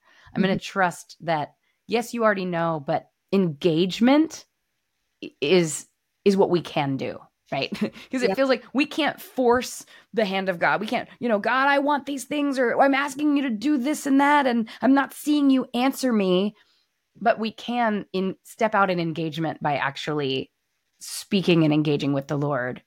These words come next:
Speaker 1: versus just sort of sitting back and waiting for him to, you know, do his thing.
Speaker 2: Yes. Well, and if I don't, if I don't feel safe enough,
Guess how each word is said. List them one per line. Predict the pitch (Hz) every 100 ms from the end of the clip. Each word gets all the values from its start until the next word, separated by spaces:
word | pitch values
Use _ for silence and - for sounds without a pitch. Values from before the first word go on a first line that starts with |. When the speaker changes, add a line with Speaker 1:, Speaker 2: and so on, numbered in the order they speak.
| -
Speaker 1:
versus | 185 180 170
just | 170 156
sort | 160
of | 143
sitting | - 160 160
back | 147 147
and | 151 151
waiting | 147 156 156 - - - _ _ _ _ _ _ _
for | - 160 143
him | 165 156
to, | 143 147 139
you | 151
know, | 139 - 160
do | 180 170
his | 139 147 131
thing. | - - - - - _ _ -
Speaker 2:
Yes. | 190 175 170 160 165 -
Well, | 247 -
and | 254
if | 254
I | 240 262
don't, | 349 339 - - - -
if | - 220
I | 226
don't | 285 254
feel | 349
safe | 339 - 165 170
enough, | 214 247 285 -